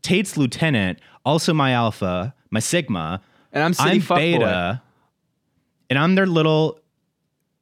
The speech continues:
Speaker 1: baby fuck toy. <laughs>
Speaker 2: Yeah. <laughs> James is fuck toy.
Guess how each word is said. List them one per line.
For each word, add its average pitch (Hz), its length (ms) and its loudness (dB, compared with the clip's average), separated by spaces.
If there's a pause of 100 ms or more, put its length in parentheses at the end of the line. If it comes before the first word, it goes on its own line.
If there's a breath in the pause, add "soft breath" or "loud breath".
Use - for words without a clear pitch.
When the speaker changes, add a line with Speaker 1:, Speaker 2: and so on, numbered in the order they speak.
(320)
Speaker 1:
baby 131 460 2
fuck - 360 -2
toy. 151 400 2
<laughs> - 400 -10
Speaker 2:
Yeah. 320 720 -2
<laughs> - 40 -10
James 240 340 0
is 214 140 -2
fuck 247 280 -2
toy. 135 380 0